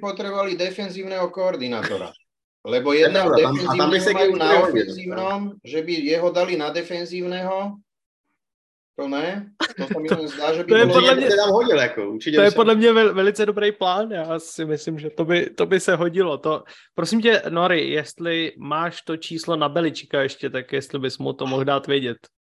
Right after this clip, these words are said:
Speaker 1: Posílal som mu fenu, nech napára, <laughs> tak uvidíme, že čo bude.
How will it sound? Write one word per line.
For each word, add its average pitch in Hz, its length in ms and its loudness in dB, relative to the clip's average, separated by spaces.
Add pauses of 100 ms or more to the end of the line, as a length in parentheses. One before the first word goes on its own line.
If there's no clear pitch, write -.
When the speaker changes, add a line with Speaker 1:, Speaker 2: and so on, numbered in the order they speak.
(640)
Speaker 1:
Posílal 170 540 0
som 175 200 -4
mu 165 120 -2
fenu, 165 480 -4 (760)
nech 131 240 -2
napára, 156 1040 -2 (100)
<laughs> - 140 -20
tak 123 160 -14
uvidíme, 127 520 -12
že 110 100 -8
čo 107 160 -10
bude. 104 320 -10